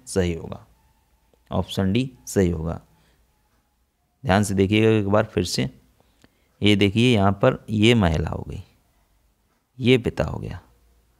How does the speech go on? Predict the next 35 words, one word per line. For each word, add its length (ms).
और 160
ये 200
डॉक्टर, 440
तो 100
डॉक्टर 360
इस 160
महिला 380
में 140
भी 140
है 200
और 180
डॉक्टर 340
इस 200
पिता 400
में 160
भी 140
है, 160
क्योंकि 220
पिता 320
भी 100
डॉक्टर 280
हो 120
सकता 320
है 60
और 220
महिला 300
भी 120
हो 80
सकती 300
है, 100
इसलिए 280
ऑप्शन 400
डी 260
सही 240
होगा। 300